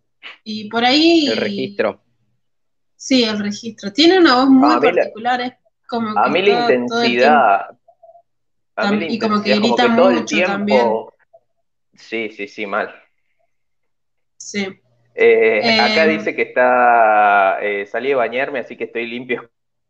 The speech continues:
Speaker 3: escuchándolos, dice
Speaker 1: <laughs>
Speaker 3: según Sic, que le mandamos un abrazo.
Speaker 1: Bien.
Speaker 3: Y acá
Speaker 1: Acá
Speaker 3: Juan
Speaker 1: todos
Speaker 3: Pablo
Speaker 1: nos
Speaker 3: que
Speaker 1: bañamos.
Speaker 3: dice: Macri, dice: Macri inauguró el monumento a Perón en dos mil quince con sus amigos Moyano y Dualde.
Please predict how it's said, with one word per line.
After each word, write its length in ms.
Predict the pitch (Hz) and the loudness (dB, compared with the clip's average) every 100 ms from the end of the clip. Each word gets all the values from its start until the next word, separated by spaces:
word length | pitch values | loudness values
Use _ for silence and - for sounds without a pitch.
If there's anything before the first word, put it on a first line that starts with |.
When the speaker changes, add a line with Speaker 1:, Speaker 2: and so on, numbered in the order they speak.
| _ _ | _ _
Speaker 3:
escuchándolos, 720 | - 123 - 139 131 113 127 120 | -10 -10 -4 -2 0 2 2 0
dice 180 | 117 | -2
Speaker 1:
<laughs> 160 | 302 269 | 4 4
Speaker 3:
según 160 | 214 101 | 4 -6
Sic, 360 | - 127 - | -10 -14 -12
que 60 | - | -14
le 80 | 180 | -12
mandamos 400 | 92 98 98 104 | -10 -6 -6 -6
un 120 | 175 359 359 330 | -6 -6 -6 -6
abrazo. 480 | 302 - 220 208 214 | -4 -2 0 -2 -2
Speaker 1:
Bien. 440 | 208 202 190 190 - - - | -2 -2 -4 -12 -18 -20 -4
Speaker 3:
Y 80 | 104 | -2
acá 240 | - 226 | 0 0
Speaker 1:
Acá 40 | |
Speaker 3:
Juan 120 | 214 240 | 2 2
Speaker 1:
todos 120 | 247 | 2
Speaker 3:
Pablo 140 | 233 | 2
Speaker 1:
nos 80 | - | 0
Speaker 3:
que 60 | 208 | -2
Speaker 1:
bañamos. 300 | 196 202 190 | -4 -6 -8
Speaker 3:
dice: 120 | 92 - | -8 -6
Macri, 840 | 143 165 _ - - 175 180 190 _ _ _ _ _ _ _ _ _ _ _ _ _ 127 | -4 -4 _ -20 -10 -6 -6 -10 _ _ _ _ _ _ _ _ _ _ _ _ _ -4
dice: 320 | 139 123 110 | -4 -2 -2
Macri 340 | 135 - 185 | -2 -2 -4
inauguró 320 | 151 120 123 | -2 -2 0
el 60 | 151 | 0
monumento 480 | 139 117 120 143 139 | 0 -2 -4 0 -2
a 120 | 113 | 0
Perón 500 | 107 110 135 156 156 | -2 0 -2 -6 -8
en 500 | 113 120 123 127 127 | 0 2 2 -2 -4
dos 180 | 120 98 | -4 -4
mil 220 | 113 110 | -4 -10
quince 540 | - 120 127 127 143 143 | -12 -12 -12 -8 -6 -6
con 160 | 107 | -10
sus 200 | - 107 | -10 -10
amigos 300 | 104 110 127 127 | -8 -2 -2 -2
Moyano 580 | 107 - 127 135 139 - | -6 -2 -4 -2 -4 -6
y 120 | 110 | -6
Dualde. 720 | 107 101 92 90 90 - | 0 2 0 -2 -4 -4